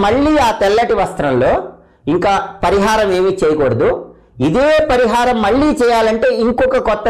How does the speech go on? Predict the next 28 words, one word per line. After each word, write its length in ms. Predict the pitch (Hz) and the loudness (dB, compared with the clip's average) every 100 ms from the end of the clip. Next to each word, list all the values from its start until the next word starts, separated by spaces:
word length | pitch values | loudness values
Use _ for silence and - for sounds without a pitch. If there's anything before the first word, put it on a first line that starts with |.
| 226 | -2
తెల్లటి 320 | 185 180 175 | 0 0 0
వస్త్రాన్ని 500 | 160 160 139 135 185 | -2 -4 -2 -2 -2
తీసుకోవాలి. 600 | 180 120 - 113 101 95 - _ | -4 -6 -4 -2 -2 -4 -10 _
పాత 260 | 147 175 190 220 | -4 -2 -2 -2
తెల్లటి 320 | 185 185 175 | 0 0 0
వస్త్రం 340 | 170 - 156 156 | -2 -2 -2 0
మాత్రం 320 | 147 190 277 - - - 131 | 0 0 -2 -4 -10 -10 -4
ఎవరూ 280 | 131 151 170 | 0 0 0
తొక్కని 360 | 170 135 147 131 | -2 -4 -2 -2
చోట 140 | 127 127 | -2 -2
పడేసి 380 | 185 117 110 110 | -2 -2 -2 -2
రావాలి. 300 | 104 98 98 139 | -2 -2 -4 -4
ఉప్పు 220 | 156 156 190 180 | -4 -2 0 2
ఏ 40 | 175 | 0
విధంగా 360 | 170 170 165 156 | -2 -2 0 0
అయితే 280 | 147 147 143 139 139 - - _ _ - | 0 0 0 0 -2 -10 -20 _ _ -4
పారే 300 | 151 165 165 | -2 0 2
నీళ్ళల్లో 380 | 156 147 147 143 | 2 0 2 0
విడిచిపెడతామో 760 | 131 127 123 127 113 117 117 117 | 0 -2 -4 -4 0 0 2 2
లేదా 320 | 120 117 120 113 - - _ _ _ _ | 2 2 0 0 -6 -18 _ _ _ _
సింకులో 400 | - 180 190 190 180 | -2 -2 0 2 2
ఉప్పు 200 | 160 175 | 0 -2
పోసి 280 | 156 156 151 | 0 -2 -2
తిప్పేస్తామో 560 | 143 131 139 - 131 156 175 | -6 -2 -2 -2 -2 0 0
అలా 140 | 151 165 | 0 0
తెల్లటి 320 | 160 156 190 208 | 0 2 0 0
వస్త్రం 380 | 180 - 175 165 | -2 -2 -2 0
కూడా 200 | 175 | 0